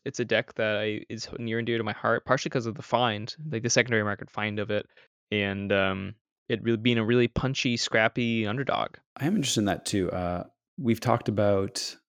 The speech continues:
Speaker 2: wanting to play our own decks. A, a lot of folks will say that they have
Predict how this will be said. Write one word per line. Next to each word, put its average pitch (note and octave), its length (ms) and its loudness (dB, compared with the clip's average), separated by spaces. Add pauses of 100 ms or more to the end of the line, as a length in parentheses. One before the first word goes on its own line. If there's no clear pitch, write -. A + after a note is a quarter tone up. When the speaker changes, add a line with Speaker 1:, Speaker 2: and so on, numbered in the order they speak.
(380)
Speaker 2:
wanting A#2 340 6
to G#2+ 80 2
play F#2+ 220 2
our F#2 120 4
own F2 140 0
decks. - 560 -4 (260)
A, A#2+ 60 -4
a A2 180 -2
lot C3 120 12
of A#2 80 8
folks B2 200 4
will A2 80 2
say G#2+ 200 2
that G#2 160 0
they G2 420 -2
have G2+ 340 -4